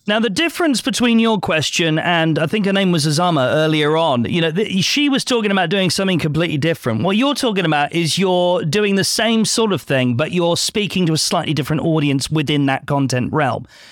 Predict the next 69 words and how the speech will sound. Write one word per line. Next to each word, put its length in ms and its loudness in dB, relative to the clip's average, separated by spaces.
So 160 0
what 240 0
you're 380 2
doing, 320 0
you've 100 0
got 140 0
options. 440 0
You 120 0
can 100 0
either 240 0
do 240 0
a 60 0
new 240 0
feed 400 -2
that 140 0
sits 280 -2
alongside 540 0
the 80 -2
one 180 0
that 60 0
you're 180 0
doing, 380 0
but 100 2
it 180 -2
sounds 300 0
to 60 -2
me 100 0
like 160 0
you're 80 0
not 160 0
getting 200 0
the 60 2
results 440 0
you 40 0
want 220 -2
from 160 -2
it. 80 -2
In 60 -2
fact, 180 -4
I 20 -2
know 80 0
you're 140 0
not, 220 -2
'cause 120 -2
you've 120 0
spoken 300 -2
to 60 -2
me 120 0
privately 420 -2
about 280 -4
this. 200 -2
But 300 -4
what 180 0
I 80 0
would 160 0
say 180 0
to 140 -4
you 60 -2
is 100 -4
you've 80 -4
got 140 0
a 40 0
choice 360 0
of 100 0
either 380 0
starting 640 0
a 20 2
new 160 2
podcast, 560 -2